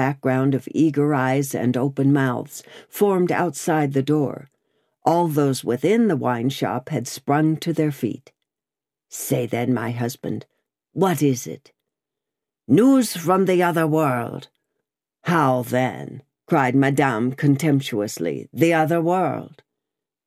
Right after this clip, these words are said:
Does everybody here recall old Foulon, who told the famished people that they might eat grass and who died and went to hell? "Everybody,"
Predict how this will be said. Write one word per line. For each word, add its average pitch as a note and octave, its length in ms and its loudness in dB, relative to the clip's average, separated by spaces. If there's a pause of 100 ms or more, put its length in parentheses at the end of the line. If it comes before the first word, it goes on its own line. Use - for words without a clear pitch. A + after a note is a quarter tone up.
(120)
Does G#3 200 0
everybody C#4 560 2
here C#3+ 400 -2
recall A#2 580 -2 (140)
old C3 400 2
Foulon, C3 720 0 (540)
who G#3+ 160 2
told A3 320 4
the E3+ 80 2
famished F3+ 640 2
people F3+ 320 2
that D#3+ 240 0
they D3+ 100 4
might E3 400 2
eat E3 300 -2
grass D#3+ 480 -2
and D#3+ 200 2
who E3+ 120 0
died C#3+ 600 2
and C#3+ 200 2
went B2 180 0
to A#2 140 -4
hell? G#2+ 580 -8 (840)
"Everybody," C#3 1200 0